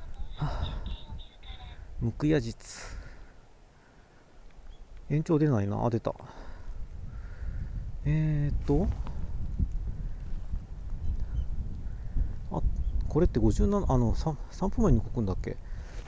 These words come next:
確か五分前に動くんじゃなかったっけ？えーっと、働かないっぽいですね。お？お？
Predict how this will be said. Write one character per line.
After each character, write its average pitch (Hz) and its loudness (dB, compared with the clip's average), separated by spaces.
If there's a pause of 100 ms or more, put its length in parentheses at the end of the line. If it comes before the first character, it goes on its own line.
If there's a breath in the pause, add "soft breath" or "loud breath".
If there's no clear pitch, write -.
確 - -10
か 151 4
五 117 2
分 143 0
前 165 4
に 120 6
動 110 0
く - -2
ん - 2
じ 98 2
ゃ 101 6
な 98 0
か 110 0
っ - -4
た 98 -4
っ - -2
け？ - -6 (1400 loud breath)
え 120 2
ー - -14
っ - -14
と、 123 -2
働 147 4
か 151 4
な 147 6
い - 6
っ - 0
ぽ 147 6
い 113 8
で 101 4
す 90 -8
ね。 95 0 (1080 soft breath)
お？ 185 2
お？ 233 -2